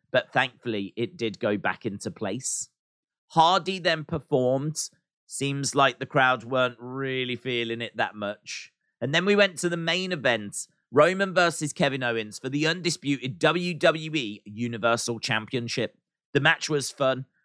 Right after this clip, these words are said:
with Owens having it won if the ref hadn't have been knocked out. There was a botch from Owens, but he did recover well.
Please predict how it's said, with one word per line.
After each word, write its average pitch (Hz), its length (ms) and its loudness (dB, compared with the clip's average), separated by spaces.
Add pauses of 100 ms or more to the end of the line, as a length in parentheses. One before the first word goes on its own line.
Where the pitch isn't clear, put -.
with 139 300 -2
Owens 165 480 4
having 147 300 -4
it 135 140 -10
won 120 520 0 (180)
if 127 160 -6
the 131 180 0
ref 135 280 0
hadn't 123 520 -6
have 113 200 -10
been 117 280 -6
knocked - 320 -6
out. 110 460 -6 (380)
There 156 100 6
was 151 160 2
a 151 60 4
botch 180 420 2
from 196 300 2
Owens, 131 640 0 (240)
but 127 80 -2
he 131 100 -2
did 131 300 -2
recover 151 460 4
well. 90 460 -4